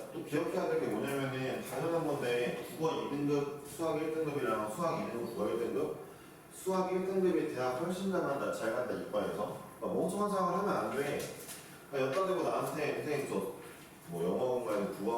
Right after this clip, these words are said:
공부해서 안 되는데." 이러면은 그거 되게 멍청한 얘기 하는 거야. 그러면 안 돼. 진짜로. 알았죠?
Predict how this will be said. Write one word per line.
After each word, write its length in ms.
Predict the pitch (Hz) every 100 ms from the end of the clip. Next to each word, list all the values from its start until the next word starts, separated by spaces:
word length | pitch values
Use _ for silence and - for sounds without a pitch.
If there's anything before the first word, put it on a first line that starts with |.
| 117
공부해서 380 | 104 95 87 85
안 80 |
되는데." 320 | 95 98 92 104
이러면은 340 | 123 156 151 135
그거 120 | 127
되게 120 | 131 -
멍청한 400 | - 196 196 175
얘기 100 | 156
하는 220 | 139 139
거야. 300 | 139 - - - - - - - - - - 175 - - - - -
그러면 240 | 165 165 -
안 140 | - -
돼. 240 | - - - - -
진짜로. 460 | - 127 - - - - - - - - - - - - - - - - - - - - 92 - - 101
알았죠? 400 | 98 - -